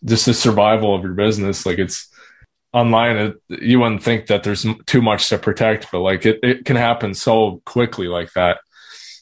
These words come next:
And the thing I got so depressed about was just, like, how could I let this happen again? I was like, seriously, I'm like,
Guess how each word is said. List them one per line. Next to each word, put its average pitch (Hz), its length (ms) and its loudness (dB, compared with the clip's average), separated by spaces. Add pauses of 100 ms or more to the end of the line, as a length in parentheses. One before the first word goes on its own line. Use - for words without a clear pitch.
(200)
And 95 480 -2 (540)
the 120 240 -2
thing 220 280 4
I 196 80 2
got 135 300 0
so 143 200 0
depressed 143 440 0
about 107 280 4
was 107 140 -2
just, 123 220 -2
like, 113 260 0 (260)
how 208 160 2
could 302 160 2
I 254 80 6
let 233 220 2
this 226 180 0
happen 233 320 0
again? 202 360 -2
I 107 80 0
was 113 160 -2
like, 117 260 0 (500)
seriously, 240 520 4
I'm 113 100 2
like, 123 240 -2